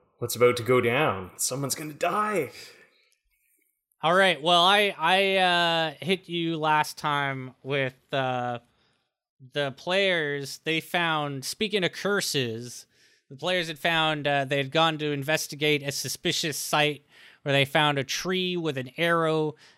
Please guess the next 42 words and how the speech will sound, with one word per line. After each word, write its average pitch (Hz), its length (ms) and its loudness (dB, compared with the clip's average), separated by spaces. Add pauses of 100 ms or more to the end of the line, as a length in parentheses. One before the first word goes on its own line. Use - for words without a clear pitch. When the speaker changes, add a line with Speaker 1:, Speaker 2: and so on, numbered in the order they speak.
Speaker 2:
sticking - 560 -2
a 135 160 2
skull 165 460 2
to 156 300 0
it, 160 280 0 (280)
and 135 120 -8
when 135 140 -2
they 127 100 -4
pulled 160 280 -2
the 143 120 -8
arrow 160 240 0
out 151 140 0
of 139 80 -4
the 127 80 -8
skull, 151 680 -2 (260)
it 131 60 -16
fell 156 220 2
apart, 147 380 2
and 143 80 -4
there 143 140 0
was 123 140 -4
a 123 60 -4
note, 151 500 2 (420)
uh, 139 320 4
attached, 147 720 0 (380)
um, 131 500 0
and 131 140 -8
the 131 80 -8
note 160 420 0
had 143 320 -2
some, 135 480 -2
uh, 131 220 0
death 151 280 0
metal 147 300 0
lyrics 151 460 -4
on 147 240 2
'em, 139 340 -6 (380)
but 127 180 0
Hexakila 156 640 -2
read 147 220 0
the 143 80 -2
note, 151 420 0